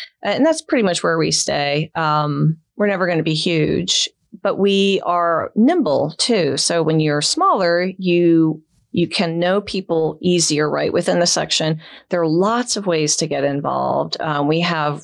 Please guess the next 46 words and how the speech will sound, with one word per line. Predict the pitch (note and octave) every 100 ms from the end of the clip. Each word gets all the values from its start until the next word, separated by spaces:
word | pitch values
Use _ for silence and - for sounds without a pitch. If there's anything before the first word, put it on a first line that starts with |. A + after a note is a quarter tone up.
| -
really | D#3+ E3 F3 E3+
good, | D#3+ D#3+ D#3 D3+ D#3
robust | D#3 D#3+ D#3 D#3 -
committees, | - D#3+ D3+ C#3+ D3 C#3 -
substantive | - E3 - D#3 D3+ D3
committees, | D#3+ D3 D3+ D3+
like | D#3
we | D3
have | D3
a |
guardianship | D3+ C#3+ D3 D3 -
committee, | - D3+ C#3+
we | D3+
have | C#3+
a | D3
Medicaid | D3+ D#3 D3+ D#3 D#3 C#3 C3+
committee, | - D3 D3 D3 D3
we | D3
have | -
a |
state | - - F3 E3
planning | F3+ E3 D#3+
and | C#3+
probate | D3+ F3 E3 D3 B2
committee, | - D3+ D3+ C#3+ C#3+ - - - - -
we | D#3
have | D3+
a |
special | D3+ F3 E3 F3+
needs | F3 E3 -
trust | - - G#3 - -
committee, | F3 D3+ -
we | E3
even | E3+ F3
have | E3+
an | E3
abuse, | D#3 D#3+ E3 -
neglect, | E3 E3 D#3+
and | F3+
exploitation | E3 - - F3 - E3+ E3 D3 C#3+
committee. | - F#3 D2+ D#3 - - - -
So | - B3
these | A#3+ A#3+
are | G#3
all | G3 G#3+
ways, | G3 F#3+ F3+ F3 F3 F3